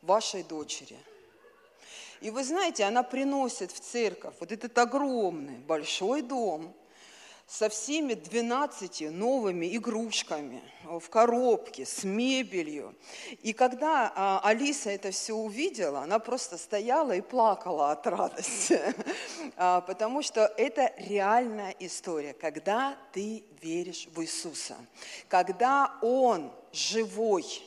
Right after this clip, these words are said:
когда Он не утка, жареная с яблоками, а когда Он живой в твоей жизни. Ты Ему молишься, и ты живёшь всегда,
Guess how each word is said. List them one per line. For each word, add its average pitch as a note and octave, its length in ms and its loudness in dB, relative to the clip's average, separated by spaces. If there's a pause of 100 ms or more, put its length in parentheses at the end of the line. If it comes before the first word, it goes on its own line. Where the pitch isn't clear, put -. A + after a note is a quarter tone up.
(400)
когда B3+ 480 4
Он A#3 320 2
не A#3+ 120 0
утка, A#3 720 -6 (460)
жареная D#3 640 4
с - 140 -12
яблоками, D3+ 800 0 (380)
а F3+ 80 0
когда A3+ 720 2 (120)
Он A3 400 -2 (100)
живой F#3+ 640 -4
в - 80 -12
твоей E3 460 -6
жизни. E3+ 580 -10
Ты F#3+ 60 -8
Ему G#3 400 -6
молишься, A#3+ 800 -8 (560)
и G3+ 520 -6
ты C4 400 -4
живёшь G#3 1000 -4
всегда, G3 640 -4